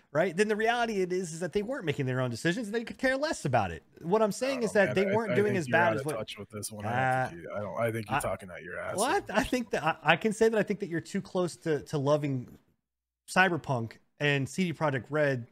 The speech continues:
Speaker 1: to
Speaker 2: No,
Speaker 1: look back
Speaker 2: I'm,
Speaker 1: and
Speaker 2: I'm
Speaker 1: say
Speaker 2: not,
Speaker 1: that
Speaker 2: because I, I am sitting here saying, "Yeah, they fucked up. They released it too early." I don't think they're worse than fucking Fallout seventy-six, though.
Speaker 1: I'm,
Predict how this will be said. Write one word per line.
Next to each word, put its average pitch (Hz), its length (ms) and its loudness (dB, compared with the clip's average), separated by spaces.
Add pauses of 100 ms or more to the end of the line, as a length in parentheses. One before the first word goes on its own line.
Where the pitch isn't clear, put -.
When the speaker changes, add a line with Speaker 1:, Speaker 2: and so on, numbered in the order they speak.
Speaker 1:
to 143 60 0
Speaker 2:
No, 196 100 6
Speaker 1:
look 147 180 6
back 147 160 6
Speaker 2:
I'm, 143 60 -4
Speaker 1:
and 131 80 -2
Speaker 2:
I'm 143 120 2
Speaker 1:
say 143 80 2
Speaker 2:
not, 180 120 2
Speaker 1:
that - 100 0
Speaker 2:
because 135 360 -2
I, 151 180 0
I 151 200 0
am 160 220 0
sitting 170 360 -2
here 156 160 -2
saying, 165 380 -2
"Yeah, 123 240 -2
they 120 200 -8
fucked 131 340 -8
up. 151 180 -6
They 113 140 -10
released 120 400 -10
it - 80 -16
too 117 180 -10
early." 127 300 -8 (340)
I 110 100 -2
don't 120 340 -8
think 127 180 -8
they're 107 140 -8
worse 117 380 -6
than 117 140 -6
fucking 113 440 -10
Fallout 117 340 -4
seventy-six, 110 600 -6
though. - 200 -16
Speaker 1:
I'm, 156 180 2